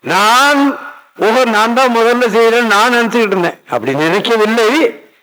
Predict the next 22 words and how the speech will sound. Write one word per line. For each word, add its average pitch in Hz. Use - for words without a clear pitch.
ஆனா 208
ராமையா 247
சொன்னது, 226
"ஐம்பது 220
வருஷத்துக்கு 214
முந்தி 240
அப்படித்தான் 233
செய்தார்கள்" 226
அப்படின்னு. 185
அப்ப 196
இருந்த 254
ஓதுவார்கள் 226
யாரும் 196
இல்லை. 165
அதனால 185
நான் 196
ஒரு 196
ஓதுவார் 202
இருந்து 196
அதை 180
செய்ததற்கு 185
எனக்கு 160